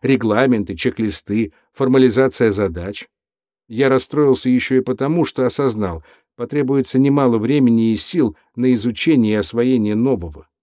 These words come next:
У меня были другие планы, как его потратить. А для получения опыта придется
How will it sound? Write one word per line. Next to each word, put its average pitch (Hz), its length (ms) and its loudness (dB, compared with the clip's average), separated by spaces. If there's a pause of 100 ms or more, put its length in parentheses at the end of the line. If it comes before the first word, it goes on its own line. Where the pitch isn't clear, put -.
(300)
У 135 80 -2
меня 151 280 4
были 156 220 2
другие 160 460 0
планы, 101 360 -2
как 98 240 -6
его 87 180 -8
потратить. - 680 -14 (260)
А 127 140 -2
для 135 140 0
получения 151 540 2
опыта 180 460 -6
придется 156 560 -2